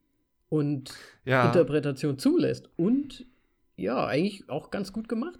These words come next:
Speaker 1: ist dafür. Ja?
Speaker 2: De-, ja, definitiv. Also ich mein, jetzt, jetzt wissen wir, worum der Film geht. Jetzt können wir auf Details achten,
Speaker 1: Ja.
Speaker 2: wenn wir ihn noch mal schauen sollten. Ich werde ihn noch mal angucken.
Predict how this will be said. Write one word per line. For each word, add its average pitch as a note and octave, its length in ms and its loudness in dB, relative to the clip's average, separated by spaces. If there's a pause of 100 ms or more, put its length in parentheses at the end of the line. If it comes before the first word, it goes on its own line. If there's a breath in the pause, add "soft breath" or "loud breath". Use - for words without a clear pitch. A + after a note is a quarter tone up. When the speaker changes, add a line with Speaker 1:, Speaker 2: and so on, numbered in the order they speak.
Speaker 1:
ist - 140 -6
dafür. A2+ 420 -8 (2250)
Ja? C#4 120 -6 (640)
Speaker 2:
De-, A#2 240 0
ja, A2+ 200 2
definitiv. A2+ 680 -4
Also G#2+ 340 -6
ich - 180 -16
mein, A#2+ 340 -6 (1200 soft breath)
jetzt, A#2+ 300 -8
jetzt B2 260 -8
wissen E3+ 240 -6
wir, D3 140 -2
worum C3 240 -2
der B2 120 2
Film C#3+ 280 -4
geht. C3+ 260 -6
Jetzt B2 180 -8
können D3 160 -8
wir C3 80 -8
auf B2 100 -12
Details - 680 -12
achten, D3 160 -2
Speaker 1:
Ja. G3 160 0 (160)
Speaker 2:
wenn G#2 180 -10
wir G#2+ 80 -10
ihn G#2+ 100 -8
noch A2+ 160 -10
mal A2 140 -8
schauen G#2+ 360 -6
sollten. A2+ 680 -6 (760 soft breath)
Ich A#2 160 -10
werde G#2+ 140 2
ihn F#2+ 60 -2
noch G2 100 0
mal F#2 160 -4
angucken. - 400 -12